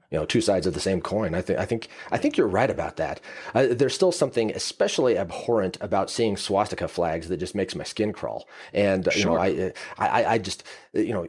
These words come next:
Speaker 1: e-, even, even if you are in a, you know, kind of Richard Spencer camp, I can't see taking that next step that I, you know, I'm going to identify with Nazism. That, that, uh,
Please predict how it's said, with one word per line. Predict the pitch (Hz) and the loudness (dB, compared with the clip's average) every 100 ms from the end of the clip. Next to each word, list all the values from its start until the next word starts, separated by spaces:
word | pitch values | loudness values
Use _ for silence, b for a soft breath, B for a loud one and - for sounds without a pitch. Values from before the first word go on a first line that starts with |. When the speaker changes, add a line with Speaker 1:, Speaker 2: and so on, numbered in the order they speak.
| - | 0
Speaker 1:
e-, | 170 165 | 2 4
even, | 175 180 147 - B | 4 4 0 -2 B
even | 160 185 160 | 2 4 4
if | 139 123 | 4 2
you | 139 131 | 4 4
are | 113 113 113 B | 4 4 2 B
in | 117 113 | 0 2
a, | 110 | 4
you | 104 98 87 | 4 2 0
know, | 95 | -4
kind | - 104 | -2 -4
of | 87 | 0
Richard | 113 123 104 | -2 2 0
Spencer | - 110 101 90 | 0 -2 0 -2
camp, | - 123 92 | 0 -2 0
I | 110 | -2
can't | - 165 | 2 0
see | - 151 | 2 0
taking | 131 135 123 104 | 0 -2 0 0
that | 90 | 0
next | 101 101 | 0 -2
step | - - 101 - | -4 -2 -2 -2
that | 87 87 - | 0 0 0
I, | 98 | 0
you | 101 | 0
know, | 80 - B | -2 -6 B
I'm | 107 110 104 B B | 0 0 0 B B
going | - 117 131 98 | -2 0 0 0
to | - 131 113 B | 2 2 2 B
identify | 90 98 117 127 104 92 | -4 0 2 2 4 2
with | 92 87 | 2 0
Nazism. | 95 107 - 78 85 82 | 2 0 2 -2 -2 0
That, | 95 85 | 0 2
that, | 110 101 - | 0 0 0
uh, | 87 80 104 | 0 0 -2